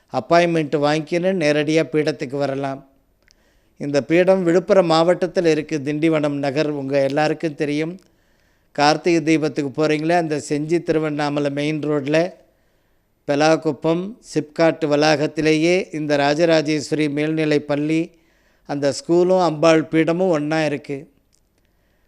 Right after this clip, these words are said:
அந்த செவ்வா, வெள்ளி, ஞாயிறுல அருள்வாக்கு தினங்கள்ல நீங்க வந்து அம்மாவை தரிசனம் பண்ணலாம், அருள்வாக்கு பெறலாம்.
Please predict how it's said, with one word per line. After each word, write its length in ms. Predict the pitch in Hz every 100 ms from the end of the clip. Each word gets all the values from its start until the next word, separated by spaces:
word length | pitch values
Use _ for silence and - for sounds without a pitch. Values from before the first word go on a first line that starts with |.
| -
அந்த 280 | 143 135 131
செவ்வா, 440 | 156 147 170 185 175
வெள்ளி, 460 | 160 165 175 175
ஞாயிறுல 440 | 156 156 160 156 160
அருள்வாக்கு 600 | 190 160 165 165 160 156
தினங்கள்ல 520 | 143 151 147 160 185
நீங்க 360 | 196 165 151 143
வந்து 460 | 143 139 156 143 _ _ _ _
அம்மாவை 460 | 135 139 151 147 143
தரிசனம் 400 | 143 135 151 151
பண்ணலாம், 420 | 147 147 156 160 _ _ _ _
அருள்வாக்கு 580 | 139 147 151 151 147 147
பெறலாம். 600 | 123 139 139 139 135 147